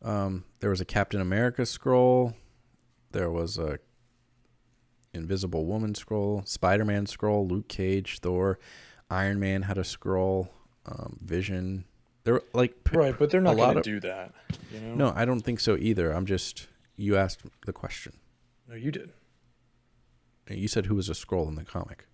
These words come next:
Speaker 2: Oh. <laughs> Well, you asked who's gonna be the Skrull in the show.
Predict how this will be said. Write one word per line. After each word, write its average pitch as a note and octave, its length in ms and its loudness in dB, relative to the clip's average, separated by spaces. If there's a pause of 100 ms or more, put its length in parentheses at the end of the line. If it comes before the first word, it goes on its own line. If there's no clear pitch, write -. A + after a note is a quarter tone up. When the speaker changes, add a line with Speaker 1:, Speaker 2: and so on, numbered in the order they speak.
Speaker 2:
Oh. G2 120 -12 (1080)
<laughs> - 460 -14 (1040)
Well, A#2+ 100 2
you C3 260 4
asked G#2 280 0
who's A2+ 200 -2
gonna G2 160 -2
be F#2+ 60 -4
the - 100 -8
Skrull F#2 320 0
in E2+ 80 -6
the F#2 60 -12
show. - 320 -6